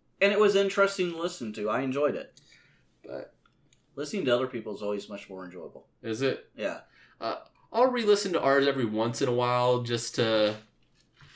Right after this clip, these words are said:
Speaker 2: make sure sound quality's okay and everything, you know, is, is coming off correctly. I mean, I have to listen to it when I'm editing anyway,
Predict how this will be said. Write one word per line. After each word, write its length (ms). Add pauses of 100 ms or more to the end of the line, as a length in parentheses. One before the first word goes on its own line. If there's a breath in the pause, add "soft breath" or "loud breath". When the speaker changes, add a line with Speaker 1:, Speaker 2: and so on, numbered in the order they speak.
Speaker 2:
make 240
sure 260
sound 380
quality's 500
okay 600
and 240 (480 soft breath)
everything, 720 (1300)
you 80
know, 320 (1400)
is, 240
is 220
coming 320
off 400 (240)
correctly. 720 (180 soft breath)
I 80
mean, 180
I 60
have 220
to 60
listen 300
to 120
it 100
when 100
I'm 120
editing 480
anyway, 400